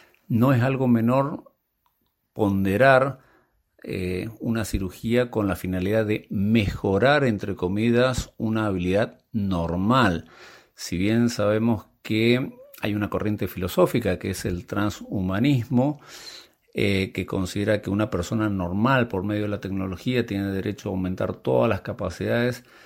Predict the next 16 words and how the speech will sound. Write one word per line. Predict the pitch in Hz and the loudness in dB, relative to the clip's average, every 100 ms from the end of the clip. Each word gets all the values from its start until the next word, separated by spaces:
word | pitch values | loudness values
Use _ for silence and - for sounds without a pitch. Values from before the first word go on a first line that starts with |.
| - _ | -20 _
sin | - - - 98 95 | -10 -8 -2 -2 0
ningún | 95 98 104 110 107 | -2 -2 0 0 -2
tipo | - 113 - 107 98 | -2 -4 0 0 0
de | 85 | 0
restricciones. | 87 - 95 - 147 135 127 120 - - | -4 -6 -8 -2 2 4 4 -2 -8 -10
Esto | 107 - 110 | -8 -2 -2
hay | |
que | 110 104 | 0 -2
debatirlo | 90 85 110 101 98 | -2 -2 -6 -6 -4
mucho | 104 110 | -6 -8
más | 107 101 | -8 -8
profundamente, | - 90 - 107 98 110 120 95 95 90 | -8 -14 -8 -6 -2 2 2 0 -4 -4
eh, | 101 | -6
tiene | - 101 | -8 -4
varias | 98 107 98 95 | -2 0 -2 -6
aristas | 107 110 - - 107 - | -4 0 0 0 -4 -4